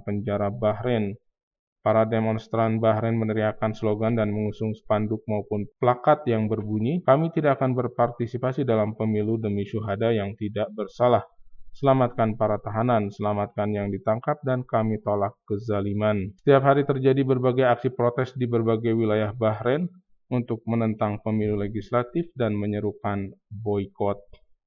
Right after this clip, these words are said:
Hasil temuan terbaru dari Komite Parlemen Eropa menunjukkan bahwa negara-negara Eropa menggunakan perangkat lunak spyware secara terorganisir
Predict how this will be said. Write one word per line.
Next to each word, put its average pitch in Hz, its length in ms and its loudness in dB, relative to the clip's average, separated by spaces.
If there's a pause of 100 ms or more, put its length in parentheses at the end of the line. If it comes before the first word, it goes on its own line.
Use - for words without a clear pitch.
(1600)
Hasil 160 340 4
temuan 156 400 4
terbaru 147 400 4
dari 143 240 4
Komite 139 480 4
Parlemen 131 560 4
Eropa 131 400 4
menunjukkan 131 560 2
bahwa 123 240 2
negara-negara 120 640 0
Eropa 117 320 0
menggunakan 113 580 -6 (120)
perangkat 110 420 -2 (160)
lunak 110 400 0
spyware 113 640 2
secara 107 400 -2
terorganisir 107 800 -2